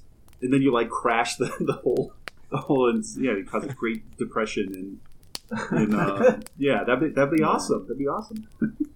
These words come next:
Speaker 2: When I start my, like, enchanting loot bullshit, I go to Acadia's Cauldron in Whiterun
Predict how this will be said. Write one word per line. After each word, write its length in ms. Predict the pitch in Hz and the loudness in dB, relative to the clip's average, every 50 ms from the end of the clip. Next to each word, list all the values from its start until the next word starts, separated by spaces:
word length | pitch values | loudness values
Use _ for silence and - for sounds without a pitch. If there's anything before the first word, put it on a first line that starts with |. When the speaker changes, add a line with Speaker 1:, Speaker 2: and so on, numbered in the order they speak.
| - - - - - - - 262 - 143 | -8 -8 -8 -10 -10 -10 -10 -10 -10 -6
Speaker 2:
When 160 | 151 170 170 175 | -4 -4 -2 0
I 120 | 185 196 | -2 -2
start 380 | 190 - - 202 196 202 202 165 | -2 -2 -2 -2 -2 -2 -2 0
my, 140 | 185 180 | -2 -2
like, 280 | 175 170 170 160 151 - | 0 0 0 -2 -2 -2
enchanting 640 | 190 151 147 131 - 170 170 175 170 180 170 165 | -4 -6 -6 -4 -4 -2 -2 -2 -2 -4 -2 0
loot 200 | 170 165 156 127 | 0 0 -2 -2
bullshit, 520 | - 135 147 175 170 - - 156 135 117 113 | -2 -2 -2 -2 -2 -4 -4 -4 -4 -4 -4
I 140 | - 135 135 | -4 -4 -4
go 180 | 127 143 151 156 | -2 -2 -2 0
to 120 | 160 156 | 0 -2
Acadia's 440 | 139 135 - 156 165 160 165 151 131 | -4 -4 -4 -4 -4 -2 -4 -6 -6
Cauldron 440 | - - 156 165 160 147 147 135 131 | -6 -6 -4 -4 -4 -4 -6 -6 -6
in 260 | 131 135 143 147 143 | -6 -6 -8 -6 -4
Whiterun 600 | 127 135 147 156 135 131 117 113 110 107 104 101 | -4 -2 -2 -2 -4 -6 -8 -8 -8 -10 -12 -12